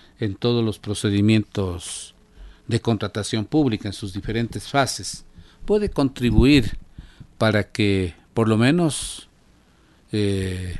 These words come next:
salgan a la luz irregularidades y ojalá, pues, eso pueda motivar una acción de las autoridades para, eh, en su debido momento establecer los correctivos que sean necesarios, porque establecer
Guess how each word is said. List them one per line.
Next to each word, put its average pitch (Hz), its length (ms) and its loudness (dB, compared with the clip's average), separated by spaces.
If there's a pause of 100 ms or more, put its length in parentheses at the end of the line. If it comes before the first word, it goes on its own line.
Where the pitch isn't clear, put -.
salgan 151 480 4
a 107 80 0
la 101 140 0
luz - 560 -2 (520)
irregularidades 113 1080 6
y 107 60 8
ojalá, 107 500 4
pues, - 380 2 (480)
eso 123 460 6
pueda 120 260 4
motivar 117 520 0
una 143 180 0
acción 110 680 -4
de 87 380 -12 (140)
las 123 260 4
autoridades 117 920 4 (440)
para, 101 260 4
eh, 95 260 -2
en - 80 -18
su 202 220 8
debido 160 340 6
momento 110 540 -2
establecer 98 500 -8
los 104 160 -8
correctivos 104 640 0
que - 80 -8
sean 113 260 0
necesarios, 113 480 2
porque 151 440 -4 (380)
establecer 151 960 6